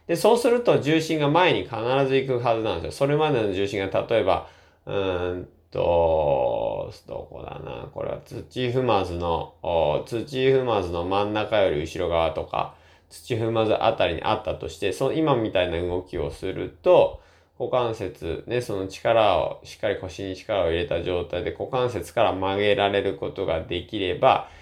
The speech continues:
重心は必ず前に行くはずなんです。で、その体勢をうまく使って、その股関節をうまく使いながら下る。そうすると重心は必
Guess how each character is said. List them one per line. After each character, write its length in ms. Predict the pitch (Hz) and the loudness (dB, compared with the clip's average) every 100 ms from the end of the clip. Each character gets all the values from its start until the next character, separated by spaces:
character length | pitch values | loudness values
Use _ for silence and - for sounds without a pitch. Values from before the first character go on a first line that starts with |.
| _ - | _ -8
重 140 | 156 | -6
心 220 | 151 156 | -2 -2
は 0 | |
必 460 | 147 135 143 165 160 | 0 0 4 6 6
ず 60 | 147 | 4
前 260 | 147 120 | 2 2
に 100 | 69 | -2
行 80 | - | -8
く 60 | 85 | -12
は 140 | 85 | -10
ず 60 | 82 | -12
な 60 | |
ん 40 | - | -14
で 60 | |
す。 120 | - _ - _ | -18 _ -20 _
で、 60 | 143 | -8
そ 200 | 143 180 | 0 2
の 120 | 277 | 4
体 340 | 285 214 214 214 | 6 6 6 4
勢 300 | 190 185 185 | 4 6 6
を 260 | 190 175 | 6 4
う 40 | 175 | 2
ま 160 | 156 | -2
く 200 | 147 120 | -2 -6
使 260 | - - 139 | -8 -2 -2
っ 160 | 135 - | -2 -6
て、 160 | 147 | -8
そ 140 | 147 156 | -4 0
の 160 | 165 | 0
股 140 | 165 - | -2 -2
関 240 | 175 151 | 2 2
節 200 | 131 - | 0 0
を 160 | 101 98 | 0 2
う 20 | |
ま 160 | 110 101 | -2 -4
く 200 | 92 90 | -6 -8
使 480 | - 107 107 104 110 | -6 -2 0 0 -2
い 120 | 117 | -2
な 160 | 117 | -2
が 160 | 139 208 | 0 2
ら 400 | 330 349 - - - _ | 4 4 2 -2 -20 _
下 340 | - 107 76 | -8 -2 -2
る。 240 | - - - _ _ _ | -2 -10 -14 _ _ _
そ 160 | - - | 2 2
う 40 | |
す 100 | - | 4
る 60 | 262 | 2
と 140 | 120 | 2
重 180 | 113 143 | 2 2
心 200 | 147 147 | 4 2
は 80 | 135 | 2
必 160 | 131 | 2